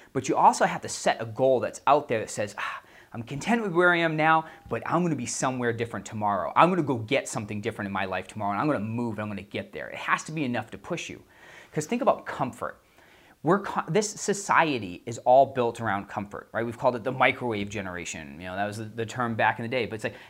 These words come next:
everything is so just right there for you. Everything is just so easy, and it, it, it, it squ-, it kills our perseverance. It kills our grit to go and do things. And, you know, one of my, you know, favorite songs from way back in the day, Pink Floyd, Comfortably Numb.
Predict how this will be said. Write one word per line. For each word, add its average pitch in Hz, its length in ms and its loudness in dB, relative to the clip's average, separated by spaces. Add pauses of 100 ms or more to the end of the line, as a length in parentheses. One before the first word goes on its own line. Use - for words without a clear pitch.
everything 190 400 4
is 147 140 -2
so 156 480 2
just 127 200 -8 (120)
right 127 280 4
there 110 200 -2
for - 140 -14
you. 87 180 -10
Everything 156 240 0
is 143 120 -2
just 135 180 -6
so 139 360 0
easy, 127 540 -4 (240)
and 131 120 -4
it, 117 220 -6
it, 147 240 -4
it, 151 180 -8
it 156 120 -8
squ-, - 360 -2
it 160 220 -2
kills 151 760 2 (300)
our 147 220 10
perseverance. 131 720 -2
It - 100 -16
kills 214 360 2
our 139 80 4
grit 120 420 -2
to 117 60 -8
go 110 180 -2
and 107 300 -8
do 165 160 -2
things. - 320 -12 (480)
And, 131 120 0
you 135 100 2
know, 131 40 4
one 143 160 4
of 151 100 6
my, 139 440 2
you 123 160 -6
know, 120 120 -2
favorite 143 380 2
songs 151 380 4
from 127 80 -4
way 135 100 2
back 139 220 4
in 135 60 -6
the 139 40 -6
day, 139 160 0
Pink 147 240 -6
Floyd, 147 340 -2
Comfortably 127 480 -6
Numb. 131 300 -6